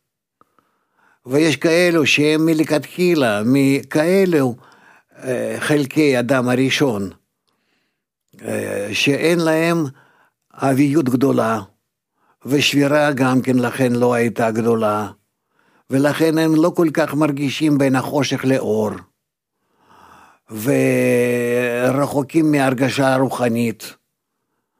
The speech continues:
ולא כל כך חשוב להם, אה, עניין של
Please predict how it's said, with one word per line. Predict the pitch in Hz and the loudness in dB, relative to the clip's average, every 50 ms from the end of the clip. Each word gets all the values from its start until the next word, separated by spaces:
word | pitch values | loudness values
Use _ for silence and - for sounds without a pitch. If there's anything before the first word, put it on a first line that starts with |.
| _ _ _ _ _ _ _ _ _ _ _ _ _ _ _ _ _ _ _ - | _ _ _ _ _ _ _ _ _ _ _ _ _ _ _ _ _ _ _ -12
ולא | 123 110 123 151 147 147 147 143 143 143 143 143 139 139 139 139 147 147 147 156 175 | -8 -4 -2 0 0 2 2 0 0 0 0 0 0 0 0 0 2 2 2 2 2
כל | 165 - 165 147 | 0 0 0 0
כך | - 160 156 - | -2 -2 -2 -2
חשוב | - 156 139 - - 160 160 143 151 | -2 -2 0 0 2 2 2 2 2
להם, | 147 143 139 139 139 139 135 131 123 113 - _ _ _ _ _ _ _ _ _ _ - | 2 2 2 2 2 2 0 0 -2 -4 -6 _ _ _ _ _ _ _ _ _ _ -10
אה, | 117 117 117 117 117 117 113 113 110 110 113 110 107 107 107 107 104 107 107 107 107 101 110 113 110 107 107 107 107 - - | -6 -4 -2 0 0 0 0 2 2 0 0 0 -2 -2 -2 -2 -4 -4 -6 -6 -8 -8 -8 -8 -8 -8 -10 -12 -14 -14 -6
עניין | - 131 135 135 135 135 135 143 139 139 135 | -2 0 2 4 4 4 2 2 2 0 0
של | 117 - 135 131 123 | 0 0 0 0 0